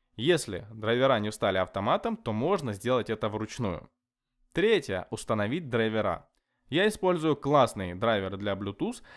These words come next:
э, в комплекте которого сразу входит удобная программка. Она называется, э, Toshiba Bluetooth Stack. Устанавливаем эту программу и видим вот такое вот окошко для работы с устройствами. Четвертое. Подключить наушники.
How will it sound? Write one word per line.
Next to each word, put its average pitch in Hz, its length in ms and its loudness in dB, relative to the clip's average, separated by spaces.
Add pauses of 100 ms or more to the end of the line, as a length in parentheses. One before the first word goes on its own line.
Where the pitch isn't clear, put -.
(120)
э, 101 300 -4
в - 40 -6
комплекте 110 720 -2
которого 165 460 -2
сразу 123 680 0
входит 143 400 -2
удобная 123 460 0
программка. 101 560 -2
Она 131 120 0
называется, 127 640 0 (220)
э, - 160 -10 (100)
Toshiba 139 560 2
Bluetooth 113 360 -4
Stack. - 300 0 (180)
Устанавливаем 135 720 4
эту 117 180 -4
программу 226 640 0 (140)
и 220 200 -4
видим 175 460 -4 (120)
вот 151 200 -2
такое 139 280 2
вот 123 260 2
окошко - 500 -2 (140)
для 131 240 2
работы 117 560 -2 (100)
с - 100 -18
устройствами. 98 640 -2 (500)
Четвертое. 113 760 2 (100)
Подключить 131 560 -2 (200)
наушники. 120 580 0